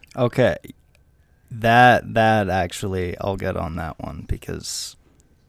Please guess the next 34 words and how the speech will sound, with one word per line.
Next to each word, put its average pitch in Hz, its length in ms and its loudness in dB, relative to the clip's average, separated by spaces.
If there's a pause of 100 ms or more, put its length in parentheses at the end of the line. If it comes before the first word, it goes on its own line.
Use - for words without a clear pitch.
(140)
that's 110 300 0
quite 101 260 0
annoying 87 380 -6
when 87 100 -8
people 92 280 -4
are 90 80 -2
just - 240 -8
good 90 240 -4
at 73 120 -8
something 85 360 -8
for - 140 -10
no 87 160 -6
reason, 76 580 -10 (760)
and 101 200 -2
it's - 420 -10 (320)
constantly 90 580 -4
used 80 360 -10
since - 340 -8
then. 73 240 -8
It's - 160 -8
not 104 160 0
a 101 60 0
power-up 110 540 4
they 101 120 0
get, 92 340 -4
it's - 200 -10
just - 240 -8
something 95 320 -6
they 92 120 -6
know 90 160 -6
how 92 100 -8
to - 100 -12
do 71 180 -10
randomly. 65 560 -12